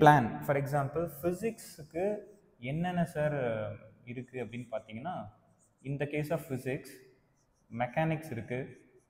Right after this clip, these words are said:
mechanics இருக்கு. And second வந்து உங்களுக்கு optics ரொம்ப முக்கியமா இருக்கு. And properties of matter,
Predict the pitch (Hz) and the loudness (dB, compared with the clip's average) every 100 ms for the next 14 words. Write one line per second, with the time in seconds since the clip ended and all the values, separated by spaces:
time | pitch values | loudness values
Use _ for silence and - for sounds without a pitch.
0 | _ _ - 113 120 135 135 - 107 101 | _ _ -16 -10 -6 -4 -4 -8 -12 -8
1 | 110 113 - - _ _ _ _ _ _ | -8 -8 -10 -20 _ _ _ _ _ _
2 | _ _ _ _ _ _ _ _ - 117 | _ _ _ _ _ _ _ _ -6 -4
3 | 113 - 117 147 143 123 131 135 113 107 | -4 -4 -2 0 0 0 0 0 -2 -2
4 | 139 110 95 - - - _ - 117 135 | 0 0 -4 -10 -18 -20 _ 0 8 10
5 | 160 - - - 131 123 127 117 117 120 | 8 2 -4 -4 -4 -2 -4 -4 -6 -6
6 | 113 104 110 117 - - - - _ _ | -4 -4 -6 -10 -12 -20 -20 -20 _ _
7 | _ _ _ _ _ _ _ _ _ _ | _ _ _ _ _ _ _ _ _ _
8 | 113 117 110 110 113 135 147 156 147 151 | -4 -4 -2 -4 2 4 4 2 0 0
9 | 151 147 - 113 113 120 131 | 0 -2 -2 -2 -2 0 -2